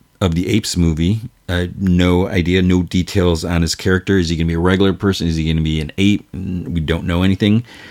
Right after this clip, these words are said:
But the thing, I don't know how much I've talked about this movie. It is going to continue from War for Planet of the Apes. You know, it's gonna be some years after that. It's, it's not really clear how many years have passed. So I'm, I'm really curious to see where they're gonna go, and I'm really glad that they're not just gonna reboot it.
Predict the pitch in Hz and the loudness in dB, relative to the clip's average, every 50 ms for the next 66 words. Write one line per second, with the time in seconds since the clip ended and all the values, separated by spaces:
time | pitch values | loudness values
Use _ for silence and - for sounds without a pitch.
0 | - - - - 110 98 110 - 139 127 120 - 113 127 143 139 131 139 131 120 | -20 -16 -4 -2 -2 0 0 0 0 0 0 0 0 2 2 4 4 4 2 2
1 | - 95 - - 101 92 90 - 82 85 80 - 82 - 95 85 78 76 82 80 | 2 0 0 0 0 0 0 0 -2 -2 -2 -2 -2 0 0 0 2 2 0 2
2 | - 87 101 110 110 107 - - - 104 101 98 92 - - 92 - - 90 82 | 2 2 2 2 0 -2 -4 -4 -2 0 2 2 2 0 -2 0 0 0 0 0
3 | - - 104 98 95 90 85 82 82 80 78 80 - - - _ _ - - 82 | 0 0 2 4 4 4 4 4 2 0 -2 -4 -8 -14 -20 _ _ 0 2 4
4 | 82 78 80 87 87 87 85 82 80 - - 82 - - 87 82 78 78 76 78 | 4 4 4 4 4 4 4 4 2 0 -2 -2 0 2 2 2 2 2 0 0
5 | 82 82 - - 95 82 82 82 80 - - - - - - - - 82 80 82 | -2 -2 -2 -4 -4 -4 -4 -4 -4 -4 -4 -4 -4 -8 -6 -4 -2 -2 -2 -2
6 | - - 87 82 80 - - 87 85 85 85 85 85 85 80 82 - 82 82 82 | -2 0 0 0 0 0 2 2 4 4 6 6 4 4 2 0 -2 -2 -2 -2
7 | - - 80 80 80 78 78 80 80 - - - 76 - - 90 - - 95 90 | -2 -2 -2 0 0 0 0 -2 -4 -6 -8 -8 -8 -4 -4 -4 -2 0 0 0
8 | 82 - - 90 87 85 - - - 90 82 78 - - - 90 85 85 85 95 | 0 0 0 0 0 0 -2 -2 -2 -2 -2 -2 -4 -2 -2 -2 0 0 0 2
9 | 98 101 104 110 113 104 - 123 104 - 117 110 104 127 139 - - - - - | 2 2 2 2 2 0 0 -4 -4 -2 -2 -2 -2 -2 -4 -6 -10 -14 -18 -20
10 | - - - - - - - - - 87 85 78 85 92 - - 107 120 127 123 | -20 -20 -20 -20 -20 -20 -10 -4 0 0 2 2 2 0 0 2 2 2 2 2
11 | 110 - 120 107 95 - 90 - - 90 85 82 85 80 78 80 82 76 85 87 | 0 2 0 0 0 0 -2 0 0 2 4 4 4 4 2 2 2 2 2 2
12 | 85 78 - 87 85 85 90 98 101 98 87 - 92 87 85 80 85 80 - 85 | 2 2 0 0 2 2 2 4 2 2 2 2 2 2 2 0 -2 -4 -2 -2
13 | 85 82 82 82 82 82 78 - - - 82 80 - - - - - 87 82 85 | 0 0 0 0 -2 -2 -4 -6 -8 -6 -6 -4 -4 -6 -8 -4 -2 0 0 0
14 | 76 78 87 80 76 76 82 80 82 95 113 113 - | 2 2 2 2 2 2 2 2 4 2 2 0 -2